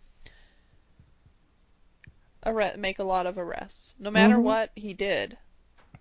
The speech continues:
Speaker 1: when you think about it, he still came clean and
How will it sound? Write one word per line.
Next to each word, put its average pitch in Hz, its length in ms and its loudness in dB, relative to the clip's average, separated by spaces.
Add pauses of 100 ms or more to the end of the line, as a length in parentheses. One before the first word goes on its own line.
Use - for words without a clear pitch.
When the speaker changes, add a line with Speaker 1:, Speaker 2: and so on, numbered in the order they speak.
Speaker 1:
when 190 240 -6
you 165 100 -10
think 285 240 -12
about 175 300 -4
it, 175 180 -8 (1500)
he 180 140 -8
still 190 340 -6
came 190 280 -6
clean 202 400 -10
and 165 260 -12